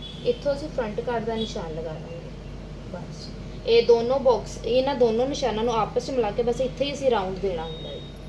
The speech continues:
ਠੀਕ ਹੈ ਜੀ। ਤੇ ਉਸ ਤੋਂ ਬਾਅਦ ਆਹ ਜਿੱਥੇ ਅਸੀਂ ਛਾਤੀ ਦਾ ਨਿਸ਼ਾਨ ਲਗਾ ਕੇ ਛੱਡਿਆ ਜੀ, ਉਸ ਨੂੰ ਅਸੀਂ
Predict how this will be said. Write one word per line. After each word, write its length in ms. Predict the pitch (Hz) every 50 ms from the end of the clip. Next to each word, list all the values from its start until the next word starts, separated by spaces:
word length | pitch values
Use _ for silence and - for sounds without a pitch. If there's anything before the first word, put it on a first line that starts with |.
| - - - - - - - - - - - - - - - - - - - - - -
ਠੀਕ 200 | - 277 - 381
ਹੈ 80 | 381 370
ਜੀ। 140 | 359 359 349 - - - - - - - - - - - - - - - -
ਤੇ 120 | 254 240 247
ਉਸ 140 | 247 254 247
ਤੋਂ 160 | - 285 269 233
ਬਾਅਦ 360 | 226 208 202 208 226 233 277 - - - - - - - - - - - - - - - - - - - - - - - - - - - - - - - -
ਆਹ 140 | 233 247 247
ਜਿੱਥੇ 260 | 226 247 247 - 254
ਅਸੀਂ 140 | 254 - 302 - -
ਛਾਤੀ 380 | - 240 196 - - - 254
ਦਾ 120 | 240 277 277
ਨਿਸ਼ਾਨ 400 | 277 269 - - 220 202 202 202
ਲਗਾ 200 | 202 202 208 196
ਕੇ 140 | 196 208
ਛੱਡਿਆ 420 | 208 - 220 208 180 190 185 185 185
ਜੀ, 140 | 196 226 269 277 - - - - - - - - - -
ਉਸ 220 | - 226 220 - 240
ਨੂੰ 140 | 247 233 226
ਅਸੀਂ 200 | 214 - 262 277